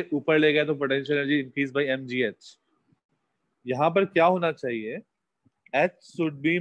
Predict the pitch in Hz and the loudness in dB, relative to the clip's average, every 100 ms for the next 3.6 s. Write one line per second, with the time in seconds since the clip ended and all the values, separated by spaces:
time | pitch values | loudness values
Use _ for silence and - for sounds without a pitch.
0 | 147 135 156 - 156 147 147 143 131 143 | -2 -2 -2 -6 -6 -4 -4 -2 0 0
1 | - 131 120 101 127 170 _ _ _ _ | -2 -2 -2 -4 -14 -20 _ _ _ _
2 | _ _ _ _ - 120 123 135 139 _ | _ _ _ _ -4 2 2 0 -4 _
3 | - 139 127 143 151 139 | -2 0 0 0 0 -2